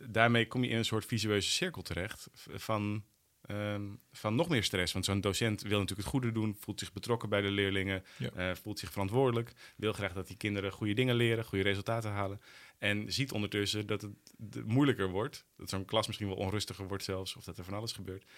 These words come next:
Speaker 1: En daardoor kom je in een soort, eh, cirkel terecht die heel moeilijk in je eentje te stoppen is.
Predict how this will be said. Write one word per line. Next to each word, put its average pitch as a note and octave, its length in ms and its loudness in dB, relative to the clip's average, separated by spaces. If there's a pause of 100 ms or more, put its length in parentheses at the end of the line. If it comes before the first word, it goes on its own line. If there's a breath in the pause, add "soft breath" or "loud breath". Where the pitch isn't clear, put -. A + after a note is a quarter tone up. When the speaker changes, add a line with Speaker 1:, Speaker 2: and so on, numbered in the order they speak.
(160 loud breath)
Speaker 1:
En G2 80 -10
daardoor G2+ 200 0
kom G#2+ 160 -4
je G2+ 60 -2
in G2 120 -4
een G2 80 -2
soort, F#2 380 -6 (100)
eh, F#2 280 -8
cirkel C#3 340 -2
terecht - 360 -6
die G2 220 -4 (140 soft breath)
heel C#3+ 280 -2
moeilijk A#2+ 640 2 (200)
in A2 120 0
je G#2+ 140 2
eentje C3+ 460 -2
te A#2 120 -8
stoppen - 340 -6
is. - 220 -14